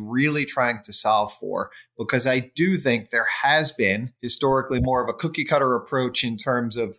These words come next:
R F Ps created on the outsource side, three, four vendors all look at it and come back with a solution based on that R F P. But if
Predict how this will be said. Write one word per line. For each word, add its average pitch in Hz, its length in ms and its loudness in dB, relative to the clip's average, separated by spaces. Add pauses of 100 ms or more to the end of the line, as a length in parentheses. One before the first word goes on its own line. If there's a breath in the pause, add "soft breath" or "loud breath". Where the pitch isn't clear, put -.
(100)
R 113 200 0
F - 120 -10
Ps 170 200 2
created 143 640 0 (160)
on 123 160 2
the 120 60 4
outsource 151 460 4
side, 143 440 0
three, 147 220 0
four 139 280 2
vendors 135 380 0
all 127 180 2
look 151 180 -2
at 143 140 2
it 127 80 -2
and 120 80 -8
come 127 200 -2
back 131 300 0
with 120 220 -2
a 135 60 -4
solution 170 480 2
based 135 300 2
on 131 120 2
that 120 120 0
R 113 160 2
F - 140 -6
P. 98 300 -4 (240)
But 135 140 4
if 151 180 6